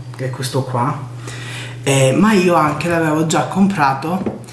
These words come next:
da un altro sito, da Grass Fruit, quello famoso per le fragranze. Io avevo preso sia questo, vediamo se si vedono, sì,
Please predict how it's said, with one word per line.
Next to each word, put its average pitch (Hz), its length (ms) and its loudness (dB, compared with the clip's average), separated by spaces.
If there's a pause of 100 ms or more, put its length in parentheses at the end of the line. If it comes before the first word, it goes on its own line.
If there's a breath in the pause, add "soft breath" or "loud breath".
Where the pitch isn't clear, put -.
(280 loud breath)
da 151 380 2
un 147 200 2
altro 160 320 -2
sito, 143 640 -4
da 156 100 0
Grass 160 380 0
Fruit, 139 460 0
quello 147 440 0
famoso 156 400 -2
per 139 160 -4
le 135 80 -2
fragranze. 151 560 0
Io 160 120 2
avevo 135 280 -2
preso 135 300 -4
sia 151 240 0
questo, 127 580 -4 (160)
vediamo 135 260 0
se - 120 -4
si - 160 -4
vedono, 123 240 0
sì, - 360 2